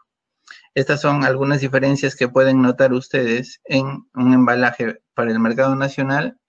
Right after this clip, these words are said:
como para el, el, un embalaje para mercados de export. Bien, entonces, bien, he tratado de hacer una mezcla de un poco la parte teórico-práctica,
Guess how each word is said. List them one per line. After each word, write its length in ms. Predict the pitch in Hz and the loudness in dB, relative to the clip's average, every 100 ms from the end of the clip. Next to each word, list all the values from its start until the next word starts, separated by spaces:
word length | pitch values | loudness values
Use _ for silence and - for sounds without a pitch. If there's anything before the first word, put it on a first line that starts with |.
| _ | _
como 340 | 135 127 135 | 0 0 0
para 180 | - 117 | -2 -2
el, 260 | 117 110 - _ | -2 -4 -8 _
el, 580 | - 131 127 123 117 113 | -4 0 2 0 -2 -4
un 260 | 117 127 | 0 2
embalaje 600 | 131 127 120 120 - 143 _ - - - _ | 4 2 0 -4 -4 -8 _ -20 -20 -20 _
para 180 | - 117 | -4 0
mercados 540 | 113 113 123 120 120 120 | 2 0 0 0 0 -4
de 60 | |
export. 300 | 104 - - _ _ _ _ _ _ _ _ _ _ _ _ _ _ _ _ _ | -10 -10 -12 _ _ _ _ _ _ _ _ _ _ _ _ _ _ _ _ _
Bien, 520 | 143 160 127 131 - - | -4 -2 -2 -6 -12 -6
entonces, 720 | 135 165 170 165 147 147 - _ _ _ | -2 0 0 0 -4 -4 -16 _ _ _
bien, 640 | 135 113 160 165 208 202 - _ _ | -12 -12 -8 -4 -4 -6 -12 _ _
he 120 | - 165 | -6 -4
tratado 360 | 185 180 185 | -2 0 4
de 80 | 180 | 2
hacer 180 | 175 175 | 2 -4
una 160 | 175 | -2
mezcla 420 | 160 165 160 160 147 | -2 -2 -4 -4 0
de 320 | 139 135 - _ _ _ _ _ | 0 -2 -8 _ _ _ _ _
un 120 | _ | _
poco 220 | - 131 | -6 0
la 160 | 139 127 | 0 0
parte 240 | 143 143 | 0 -2
teórico-práctica, 1160 | 131 123 123 117 123 - 151 147 127 131 147 | -2 -2 -2 -4 -4 -2 -4 -4 -8 -6 -8